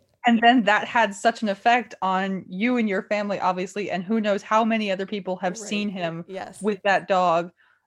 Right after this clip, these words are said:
Speaker 1: and it just made them better. So it's like, if you're happy and you're genuinely happy for a, a good reason, and someone else sees that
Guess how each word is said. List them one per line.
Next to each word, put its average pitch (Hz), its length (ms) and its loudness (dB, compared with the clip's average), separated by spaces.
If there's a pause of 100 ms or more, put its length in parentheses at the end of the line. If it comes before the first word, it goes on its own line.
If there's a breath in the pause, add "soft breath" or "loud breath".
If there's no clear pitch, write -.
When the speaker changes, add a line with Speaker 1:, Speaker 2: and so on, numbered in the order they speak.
(140)
Speaker 1:
and 208 160 2
it 196 80 -4
just 208 180 -6
made 196 220 -2
them 180 160 -4
better. 180 260 4
So 196 200 -4
it's 185 160 -10
like, 202 340 -4
if 208 160 -2
you're 285 220 -2
happy 233 680 -2 (500)
and 214 140 2
you're 220 80 4
genuinely 240 720 2
happy 214 380 0
for 185 360 -2
a, 180 140 -6 (400)
a - 20 -2
good 196 440 -4
reason, 233 540 -2 (240)
and 208 140 0
someone 226 300 0
else 202 260 -2
sees 185 340 -6
that 285 320 0